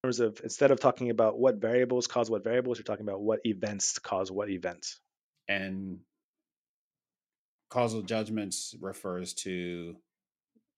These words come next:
Speaker 2: which of those?
Speaker 1: So causal judgments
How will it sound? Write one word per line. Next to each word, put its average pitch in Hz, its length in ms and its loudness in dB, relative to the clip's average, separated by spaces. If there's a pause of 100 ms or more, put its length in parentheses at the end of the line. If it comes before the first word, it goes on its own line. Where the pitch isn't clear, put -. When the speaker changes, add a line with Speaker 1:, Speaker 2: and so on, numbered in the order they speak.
(180)
Speaker 2:
which 98 220 -6
of 117 60 -4
those? 160 340 -4 (920)
Speaker 1:
So 160 340 12 (300)
causal 160 340 2
judgments 117 760 -2